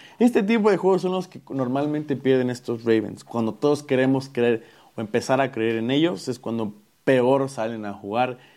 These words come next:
Es lo que no nos hace convencernos al cien por ciento. La única traba que le ponen a Lamar Jackson, con todo y que la gente dice que es un correback, es que tiene que ganar en playoffs y en eso estoy de acuerdo. Si se mantienen en este nivel,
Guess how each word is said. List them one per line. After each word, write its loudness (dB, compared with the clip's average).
Es -8
lo -2
que -8
no -2
nos -4
hace -8
convencernos -2
al -6
cien -8
por -16
ciento. -20
La 2
única -2
traba -2
que -4
le -2
ponen 0
a -2
Lamar 0
Jackson, -4
con -18
todo -2
y -8
que -2
la 0
gente -6
dice -4
que -6
es -8
un -12
correback, -2
es -6
que 2
tiene 4
que -4
ganar -2
en -2
playoffs 2
y 0
en 0
eso -4
estoy 0
de 2
acuerdo. -10
Si -4
se 0
mantienen 2
en 2
este 2
nivel, 2